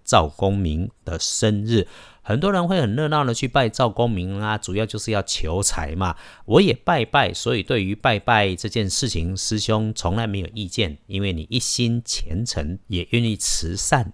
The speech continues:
都是好事。至于你四处拜拜有没有效，这个师兄就不好多说了。那没有那么玄的事情，就是请你先守好当下，看顾好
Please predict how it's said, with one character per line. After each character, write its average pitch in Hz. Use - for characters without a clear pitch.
都 110
是 101
好 71
事。 -
至 220
于 143
你 92
四 -
处 185
拜 180
拜 135
有 92
没 95
有 120
效， 110
这 101
个 92
师 -
兄 98
就 90
不 -
好 71
多 101
说 92
了。 85
那 143
没 110
有 117
那 113
么 117
玄 87
的 95
事 113
情， 78
就 95
是 87
请 101
你 87
先 92
守 90
好 82
当 113
下， 101
看 147
顾 117
好 85